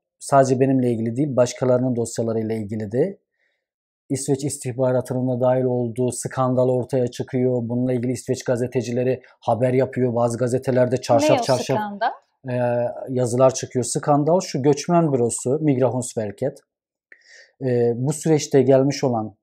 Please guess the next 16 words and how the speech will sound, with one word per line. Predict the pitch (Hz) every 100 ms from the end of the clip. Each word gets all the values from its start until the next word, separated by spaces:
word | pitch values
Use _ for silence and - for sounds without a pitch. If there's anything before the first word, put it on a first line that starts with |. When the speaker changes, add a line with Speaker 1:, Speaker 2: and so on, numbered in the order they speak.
| -
Speaker 1:
Türklerin | 151 147 139 123 143 139
başvurularını | 143 151 - 131 123 120 117 117 143 180 - _ _ _ _ _ _ _ _ _ _ _ -
oradaki | 143 139 139
istihbarat | 151 - 143 147 147 147
servisine, | 123 117 120
sepo'ya, | 113 139 - 117 110
İsveç | 131 131 135 -
istihbarat | 120 - 123 131 143 -
servisine | 139 135 135 156 156 143
danışıyor. | 156 160 - 175 165 165 165
Oradan | 123 127 156 160
bilgi | 165 160
alıyor | 160 160 156
başvurucuyla | 139 135 - 143 135 151 147
ilgili | 139 147
olarak. | 143 143 143 143